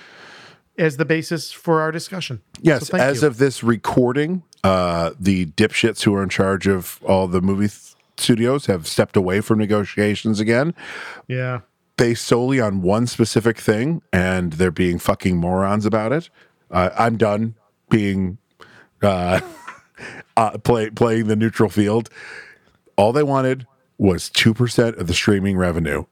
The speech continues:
Speaker 2: and they said no.
Speaker 1: Good Lord.
Speaker 2: If an actor's in a movie, they get two percent of the streaming revenue. And they're like, "No." I'm like, "Uh,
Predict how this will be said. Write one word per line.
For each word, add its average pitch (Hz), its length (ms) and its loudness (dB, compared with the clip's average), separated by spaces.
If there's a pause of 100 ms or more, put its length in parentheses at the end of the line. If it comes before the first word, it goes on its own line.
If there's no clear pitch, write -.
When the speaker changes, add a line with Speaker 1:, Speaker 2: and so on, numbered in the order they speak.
Speaker 2:
and 82 140 0
they 73 100 0
said 76 320 -2
no. 65 360 -2 (760)
Speaker 1:
Good 110 180 -16
Lord. 104 320 -12 (220)
Speaker 2:
If 110 140 2
an 82 160 -4
actor's 104 440 2
in 135 100 2
a 135 40 0
movie, 113 400 2
they 90 160 -2
get 80 320 -4
two - 180 2
percent 104 380 0
of 95 60 -2
the 95 80 0
streaming 85 360 0
revenue. 71 500 -4 (3000)
And 104 120 4
they're 104 80 2
like, 107 200 0
"No." 160 140 4
I'm - 360 -12 (480)
like, 113 200 0 (160)
"Uh, 160 100 4